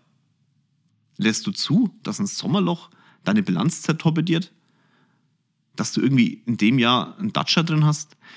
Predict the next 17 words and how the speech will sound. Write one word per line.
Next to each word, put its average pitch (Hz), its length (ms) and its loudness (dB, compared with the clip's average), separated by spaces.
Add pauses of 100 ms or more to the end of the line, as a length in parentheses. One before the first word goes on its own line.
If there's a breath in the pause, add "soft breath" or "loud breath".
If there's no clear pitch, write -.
(120)
Stell - 220 -2
dir 202 120 2
mal 131 140 2
vor, - 340 -4
was - 180 -6
das - 260 -8
heißt 165 520 -2 (240)
an 104 180 0
Zahlen, 87 500 -2 (380)
wenn 104 180 2
du 107 80 2
nur 120 280 2
im 175 100 0
August 143 440 0
und 131 80 -6
im 127 120 0
Juli 131 420 0